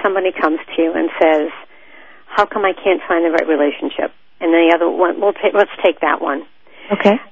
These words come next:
Speaker 1: And then we can go on, obviously, with physical ailme-, ailments. And how would you help them in a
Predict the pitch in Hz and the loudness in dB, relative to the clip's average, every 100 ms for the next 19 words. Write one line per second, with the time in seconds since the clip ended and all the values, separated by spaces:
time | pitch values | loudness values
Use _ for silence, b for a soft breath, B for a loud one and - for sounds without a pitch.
0 | - 196 190 185 180 - 190 180 175 165 | -6 0 2 2 2 0 2 4 4 4
1 | 165 160 - - 196 170 165 160 - 156 | 2 0 -4 -8 -2 0 0 0 0 0
2 | 156 - 165 185 165 156 156 - 202 175 | 0 0 0 0 0 0 -2 -4 0 0
3 | 165 156 - - 185 180 180 - - - | 0 -4 -6 -4 0 2 2 -2 -6 -8
4 | - - 277 320 370 285 202 165 180 190 | -4 2 4 6 4 2 -2 -6 -2 0
5 | 185 - 180 - - 175 165 185 156 | 0 2 0 0 -2 -2 0 -2 -2